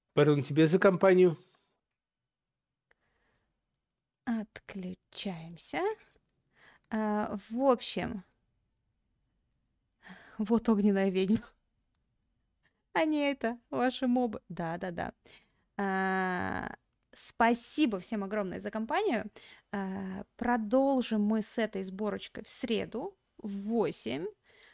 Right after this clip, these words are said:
Speaker 2: А, н-, наверное, немножечко продолжим с Эйдолоном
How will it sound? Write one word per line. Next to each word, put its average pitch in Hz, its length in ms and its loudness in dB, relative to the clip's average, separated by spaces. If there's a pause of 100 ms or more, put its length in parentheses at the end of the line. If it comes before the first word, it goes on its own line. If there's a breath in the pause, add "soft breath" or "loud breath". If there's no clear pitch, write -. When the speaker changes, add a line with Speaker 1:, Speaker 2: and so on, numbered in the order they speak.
(200 soft breath)
Speaker 2:
А, - 580 -10
н-, - 220 -10 (300)
наверное, 277 500 -2
немножечко 277 540 -2
продолжим 247 520 0
с - 140 -6
Эйдолоном 240 880 0